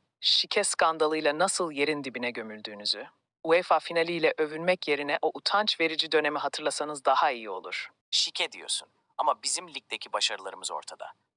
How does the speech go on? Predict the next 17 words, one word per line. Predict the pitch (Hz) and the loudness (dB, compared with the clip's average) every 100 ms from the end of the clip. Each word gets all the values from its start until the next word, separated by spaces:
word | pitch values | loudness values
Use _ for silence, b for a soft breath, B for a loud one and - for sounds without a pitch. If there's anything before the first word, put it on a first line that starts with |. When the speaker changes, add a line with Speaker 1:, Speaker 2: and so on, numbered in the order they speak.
| _ | _
Speaker 2:
Yirmi | 139 165 | -12 -4
sekiz | - 170 - | -4 -2 0
şampiyonluk | 147 - - 101 92 _ | 2 0 -2 -12 -12 _
diyoruz. | - - - - - | -20 -12 -12 -10 -4
Sen | - 143 | -2 -2
kaç | - - - | 0 0 2
tane | 147 123 | 0 0
sayabiliyorsun? | - 107 95 - 78 - - _ _ _ _ - | -2 -4 -8 -12 -6 -6 -6 _ _ _ _ -6
Bizim | - 185 | -6 -6
kupalarımızın | - - 160 156 160 165 | -6 -2 -2 -2 -4 -2
sayısını | 160 147 143 151 131 | -2 0 -2 -4 -8
unuttuk, | 135 135 - 160 - - | -12 -14 -14 -14 -14 -4
sizinkiler | - - 135 - 123 123 | -2 -2 -6 -2 2 2
desen | 117 113 123 123 - | 2 0 0 -2 -8
toz | - 151 - | 0 0 0
tutmuş | - _ 104 - | -8 _ -8 -8
müzede. | 95 - 90 - | -4 -6 -6 -12